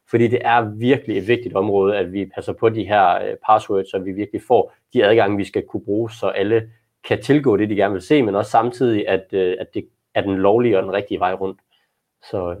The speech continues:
så det er dejligt med interesse for det. Ellers så vil, øh, vi runde af, og, øh, håber, at I fik noget ud af det. Vi vil meget gerne have, at I udfylder det spørgeskema, der bliver sendt her om en times tid, og så kan I jo også skrive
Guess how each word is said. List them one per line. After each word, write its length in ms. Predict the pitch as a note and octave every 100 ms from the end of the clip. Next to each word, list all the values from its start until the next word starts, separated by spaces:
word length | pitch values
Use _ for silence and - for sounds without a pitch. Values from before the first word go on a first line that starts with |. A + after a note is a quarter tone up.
| G#2
så 140 | -
det 120 | F#2
er 80 | G2
dejligt 300 | G#2+ B2 C3+
med 80 | G#2
interesse 420 | F#2+ G2 G2+ G#2
for 160 | - A2
det. 120 | G2 - _ _ _ _ _ _
Ellers 180 | F#3 D3+
så 140 | F#3+
vil, 280 | E3+ C3+ A2
øh, 320 | G#2+ G#2+ G#2
vi 100 | A2+
runde 240 | A#2 A#2 D3+
af, 160 | F#3 -
og, 340 | A#2 A2 G#2+
øh, 100 | A2
håber, 280 | A#2+ E3 D#3
at 180 | A2+ G#2+
I 60 |
fik 420 | G2+ B2 A#2 A#2 _ _ _ _
noget 260 | B2+ D3+ D#3+
ud 60 | C#3
af 80 |
det. 120 | C#3+ A#2+
Vi 60 |
vil 100 | A#2+
meget 220 | C#3 E3
gerne 180 | D#3 C3+
have, 180 | C3 D3+
at 180 | B2+ A#2
I 200 | B2+ A2+
udfylder 380 | B2 C#3+ C#3+ B2
det 100 | A#2+
spørgeskema, 480 | A#2 C#3+ D3+ C3 B2
der 80 | A#2
bliver 160 | A2
sendt 280 | G2+ D3+ D3
her 120 | A#2+
om 120 | A#2+ G#2
en 80 |
times 260 | - A#2 A2
tid, 260 | - D#3+ - _ _ _ -
og 120 | A#2+
så 240 | - D#3
kan 180 | D3 C3+
I 140 | B2 A#2+
jo 160 | A2+
også 360 | B2 D3 - - - _
skrive 480 | - - C#3 C#3+ C#3